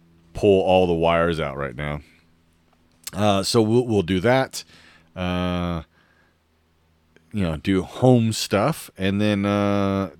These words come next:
Tiffany's actually gonna go with me for the, like, the first couple weeks. We're gonna go to, like, South Dakota and, uh, check out the, like, the Badlands and, uh, Black Hills.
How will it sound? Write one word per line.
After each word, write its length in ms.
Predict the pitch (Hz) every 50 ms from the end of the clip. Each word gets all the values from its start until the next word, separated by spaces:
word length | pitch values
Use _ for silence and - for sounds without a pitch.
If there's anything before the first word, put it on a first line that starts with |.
| _ _
Tiffany's 380 | - 143 131 - 135 120 92
actually 240 | 104 90 - - 90
gonna 140 | 85 82 85
go 160 | 78 87 85 85
with 180 | 87 82 -
me 80 | 87 85
for 180 | - - 87 82
the, 120 | 80 80 76
like, 180 | 76 76 -
the 80 | - 78
first 240 | - 95 90 - -
couple 220 | 95 80 85 90
weeks. 440 | 98 127 90 - - - - - - _ _ - _ _ _ _ _ _ _ _ _ _ -
We're 80 | 90 85
gonna 160 | 90 90 87
go 100 | 82 87
to, 120 | 82 85 82
like, 160 | 80 76 -
South 240 | - 85 80 76 -
Dakota 520 | 80 - - 87 87 85 90 87 85 85 - _ _ _ _ _ _ - - _ -
and, 300 | 85 82 82 80 80 80
uh, 180 | 80 78 76 78
check 300 | - - 95 90 - 92
out 180 | 87 82 -
the, 280 | - 76 76 76 71 - _ _ _ _ _ _ _ _ _ _ _ _ _ _
like, 140 | 82 82 -
the 80 | - 76
Badlands 760 | 76 92 98 120 147 156 151 156 160 165 170 170 170 151 131
and, 320 | 110 98 95 90 87 87
uh, 340 | 90 87 87 87 85 87 82 - _ _ _ _ _ _ _ _ _ _ _ _ _ _ _ _ _ _ _
Black 200 | 104 113 123 -
Hills. 540 | - 135 151 160 160 160 147 - - - -